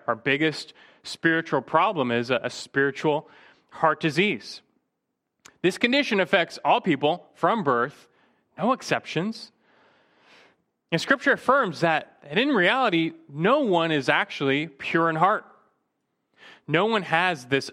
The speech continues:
unmixed, unadulterated heart for God. Instead, all are defiled and corrupt on the inside in their nature. Everyone has exchanged the glory of God for some lie. God himself, before the flood, he, he saw this. He saw that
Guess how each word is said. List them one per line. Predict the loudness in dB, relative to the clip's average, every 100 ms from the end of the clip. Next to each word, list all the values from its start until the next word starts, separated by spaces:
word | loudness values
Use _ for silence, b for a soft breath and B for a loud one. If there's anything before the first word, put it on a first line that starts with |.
| -2
unmixed, | 0 0 0 0 0 -2 -4 -8 -6
unadulterated | -4 -2 0 -2 -2 0 0 -4 -6 -2 -2 -4
heart | -2 0 -2 -4
for | -10 -4
God. | -2 -2 -4 _ _ _ _ _ _ _ _ _ _ -4
Instead, | -2 0 2
all | 2 2 2
are | 0
defiled | -2 -6 -2 0 0 -4 _ -14
and | -12
corrupt | -6 -2 -2 -6 -20 -12
on | -8 -6
the | -4
inside | -4 -4 -4 -4
in | -4
their | -4
nature. | -4 -6 -8 -8 -10 -10 B B B _
Everyone | -2 0 2 2 2
has | 2 0 0
exchanged | -4 -8 -4 -2 0 -2 -4
the | -6
glory | -4 -2 -2
of | -2
God | -2 -2 -4
for | -10
some | -10 -6 -6
lie. | -8 -10 -14 _ B B B B B B B _ -20 -20 _
God | 0 2
himself, | 0 0 0 0
before | -4 0 0
the | 0
flood, | -2 0 0
he, | -2 -4 -4
he | -4 -4
saw | 2 2
this. | 2 0 -2 -16 -14
He | -10
saw | -2 0
that | 2 0 -2